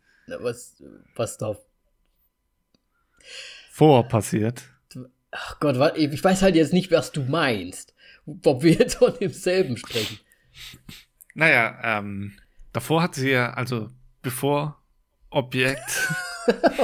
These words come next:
Speaker 1: Oh Gott.
Speaker 2: kaputt geht, will sie ja etwas tun.
Speaker 1: Ja.
Speaker 2: Noch.
Speaker 1: Sie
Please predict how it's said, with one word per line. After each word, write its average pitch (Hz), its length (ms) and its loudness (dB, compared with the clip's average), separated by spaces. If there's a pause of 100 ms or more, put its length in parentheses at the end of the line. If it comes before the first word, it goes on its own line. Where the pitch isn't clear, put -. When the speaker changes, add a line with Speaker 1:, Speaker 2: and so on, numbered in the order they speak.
Speaker 1:
Oh 269 100 6
Gott. - 260 -12
Speaker 2:
kaputt 139 420 0
geht, 117 600 0 (1400)
will 160 180 8
sie 156 140 2
ja 143 80 8
etwas 127 380 2
tun. 110 400 -8 (960)
Speaker 1:
Ja. 123 360 -2 (120)
Speaker 2:
Noch. 110 340 -10
Speaker 1:
Sie - 240 -12